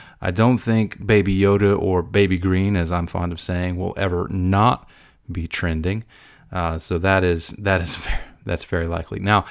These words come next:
um, if y'all would like to be like, uh, if y'all would like to be like Luke and survey says you do, uh, send me a message, comment, or a question for me to address on the show, please. Uh,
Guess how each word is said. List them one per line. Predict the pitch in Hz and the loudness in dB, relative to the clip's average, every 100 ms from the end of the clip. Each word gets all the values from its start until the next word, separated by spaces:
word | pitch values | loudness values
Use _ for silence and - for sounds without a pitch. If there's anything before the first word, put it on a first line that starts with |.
| - - - _ _ | -12 -20 -20 _ _
um, | 117 104 98 92 92 - _ _ - - | -2 -2 -2 -4 -6 -10 _ _ -10 -2
if | 120 - | -2 2
y'all | 135 185 170 | 2 2 2
would | 147 | 2
like | 123 135 131 | 4 2 0
to | 110 | -2
be | 82 98 135 | 0 0 0
like, | 127 131 131 - 104 - | -4 -4 -6 -8 -8 -2
uh, | 101 92 92 90 - | 0 0 0 -2 -6
if | 95 107 | -6 0
y'all | 113 | 2
would | 120 | 2
like | 110 101 | 0 0
to | |
be | 82 107 | -2 0
like | 110 90 - | 0 0 0
Luke | 101 151 - - | 0 0 -4 -12
and | - 90 85 82 - | -6 -4 -4 -8 -16
survey | - 147 127 101 | -4 2 4 4
says | - 95 87 82 - _ - | 2 0 0 -6 -16 _ -8
you | 92 87 | -4 0
do, | 90 87 123 - - - - - - | 0 0 -4 -8 -20 -20 -20 -20 -8
uh, | 95 95 90 - - | -2 0 0 -2 -10
send | - - 175 | -8 -4 0
me | 175 | 2
a | 143 | 4
message, | 107 104 - 143 - - - - | 4 2 -2 -6 -6 -10 -14 -8
comment, | - 110 107 107 117 | -2 0 2 0 -4
or | 95 | -6
a | 92 | -6
question | - 104 98 - 90 | -4 -2 -2 -4 -6
for | - | -4
me | 90 90 | -2 -2
to | 87 | -2
address | 90 87 80 | -2 -2 -2
on | 92 | -2
the | 90 | -2
show, | - 110 - | -2 -2 -2
please. | - 110 107 90 - | -2 -2 -2 -4 -6
Uh, | 87 90 90 95 | -4 -2 -2 -4